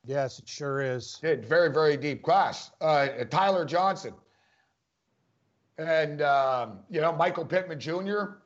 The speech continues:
Speaker 1: Yeah,
Speaker 2: Remember his
Speaker 1: yeah.
Speaker 2: father on the Buccaneers. Um, Michael Pittman Junior, kid out of U S C, is gonna be a solid N F L player. You'll see. He's got the N F L pedigree. His father played in the league. He understands.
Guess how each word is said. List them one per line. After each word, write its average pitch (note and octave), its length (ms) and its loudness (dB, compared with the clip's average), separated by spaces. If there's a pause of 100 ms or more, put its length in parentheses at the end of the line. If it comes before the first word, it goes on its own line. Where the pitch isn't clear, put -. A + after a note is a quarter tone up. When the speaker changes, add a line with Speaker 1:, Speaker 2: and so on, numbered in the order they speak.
Speaker 1:
Yeah, F#3 440 6 (240)
Speaker 2:
Remember F#3 280 -2
his G3 80 -6
Speaker 1:
yeah. F#3 40 -8
Speaker 2:
father F3 300 2
on C#3+ 60 2
the C3 60 -6
Buccaneers. E3 640 -4
Um, C#3 460 0 (760)
Michael D#3+ 220 0
Pittman E3+ 260 0
Junior, F3 340 -2
kid F3 200 0
out E3+ 140 4
of D#3+ 60 -2
U E3 120 2
S D3+ 120 0
C, F3+ 120 -2
is F#3 80 -2
gonna D#3+ 160 0
be C#3+ 80 -6
a B2+ 60 -2
solid D#3 500 2
N D#3 160 2
F D#3 140 -2
L D#3 140 4
player. D#3+ 300 2
You'll C#3 140 -4
see. C#3+ 300 -4 (340)
He's - 80 -14
got A3 180 2
the A#3+ 100 4
N A#3 80 4
F G3 120 -4
L G3 120 4
pedigree. D#3 840 -4 (440)
His C3+ 100 -12
father F3 320 2
played E3 320 -2
in D3+ 80 -10
the D3 80 -6
league. D3 400 -4
He C#3 140 -2
understands. C#3+ 880 -2